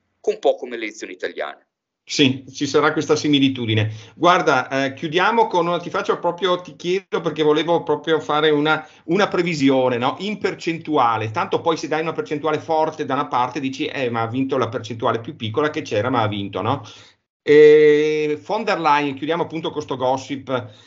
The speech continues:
Speaker 2: ehm, la von der Leyen viene eletta o, o non viene eletta, con che percentuale di probabilità?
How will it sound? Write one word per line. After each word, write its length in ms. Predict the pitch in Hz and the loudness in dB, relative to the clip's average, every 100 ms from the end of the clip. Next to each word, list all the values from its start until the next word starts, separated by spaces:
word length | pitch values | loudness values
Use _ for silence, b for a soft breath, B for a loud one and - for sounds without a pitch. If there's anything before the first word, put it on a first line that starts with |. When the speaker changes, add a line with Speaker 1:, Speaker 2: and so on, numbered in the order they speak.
| B | B
Speaker 2:
ehm, 1200 | - 143 143 143 139 135 135 135 131 131 92 - 104 | -2 0 2 2 2 2 2 2 0 -4 -8 -10 -4
la 120 | 139 | 0
von 180 | 190 196 | 0 2
der 160 | 180 | 2
Leyen 720 | 175 175 208 214 214 214 214 | 4 4 2 0 -2 -2 -4
viene 400 | 160 165 185 180 | -2 -2 0 -2
eletta 680 | 165 165 180 - 196 190 175 | 0 0 -2 -2 2 4 4
o, 800 | 165 160 156 151 147 143 139 131 | 2 2 2 2 0 0 -2 0
o 100 | 151 | 2
non 160 | 160 151 | 2 0
viene 200 | 165 160 | 0 2
eletta, 400 | 156 170 202 - | 0 0 -4 -4
con 200 | 156 147 | -4 -2
che 120 | 160 | -2
percentuale 480 | 147 - 143 139 139 | -2 -2 -2 -2 -2
di 140 | 131 | -4
probabilità? 960 | 135 127 123 120 113 _ 98 87 - | -2 0 0 -2 -6 _ -4 -4 -6